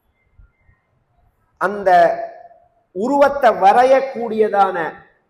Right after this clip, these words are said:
அந்த நாலெட்ஜ் இருந்த காலமா, பல நாட்டு இளவரசிகளுடைய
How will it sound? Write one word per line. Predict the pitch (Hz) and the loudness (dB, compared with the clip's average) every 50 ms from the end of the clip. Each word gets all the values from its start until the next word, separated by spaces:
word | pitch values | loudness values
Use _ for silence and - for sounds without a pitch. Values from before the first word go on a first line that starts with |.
| _ _ _ | _ _ _
அந்த | - 180 185 185 180 170 165 160 156 151 - - - - - 147 143 | -14 -14 -12 -10 -6 -4 -2 -2 -2 -4 -6 -10 -14 -20 -16 -8 -2
நாலெட்ஜ் | 160 180 - 277 175 175 254 - 160 - - | 2 2 4 4 4 4 2 2 0 -6 -6
இருந்த | 220 202 196 196 190 196 175 165 | -4 -4 -4 -4 -4 -4 -6 -6
காலமா, | - - 170 180 202 208 185 156 160 175 214 226 - - _ _ _ _ _ _ _ _ _ _ _ _ _ | -4 -2 -2 0 0 0 -2 -2 -4 -6 -8 -8 -12 -20 _ _ _ _ _ _ _ _ _ _ _ _ _
பல | - 190 202 214 208 | 2 2 4 4 2
நாட்டு | 202 208 214 226 240 254 - - - 269 240 | 2 2 2 2 2 2 0 -4 -8 -8 -4
இளவரசிகளுடைய | 214 214 240 247 247 240 233 233 233 233 - 214 226 185 202 214 202 202 196 190 185 180 165 156 147 - | -2 0 2 2 2 2 2 0 -2 -4 -6 -10 -8 -8 -6 -6 -6 -6 -6 -6 -6 -4 -2 -4 -4 -4